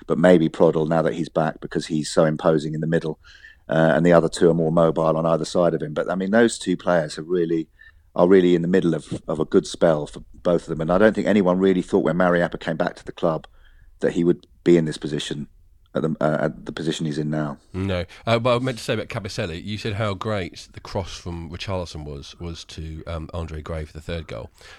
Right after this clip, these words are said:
Speaker 2: But the
Speaker 1: Yeah.
Speaker 2: ball out to Richarlison,
Speaker 1: Yeah.
Speaker 2: uh, from Kabasele made it, uh, you know,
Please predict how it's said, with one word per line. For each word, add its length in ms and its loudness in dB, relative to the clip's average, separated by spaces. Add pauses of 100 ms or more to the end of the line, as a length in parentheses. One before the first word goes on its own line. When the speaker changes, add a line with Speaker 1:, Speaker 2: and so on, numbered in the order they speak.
(140)
Speaker 2:
But 100 0
the 80 6
Speaker 1:
Yeah. 100 10
Speaker 2:
ball 240 2
out 260 -2
to 280 -14
Richarlison, 640 -8 (300)
Speaker 1:
Yeah. 240 -2
Speaker 2:
uh, 220 -2
from 160 -8
Kabasele 600 -4
made 240 -4
it, 100 -4
uh, 460 -4
you 220 -4
know, 120 -6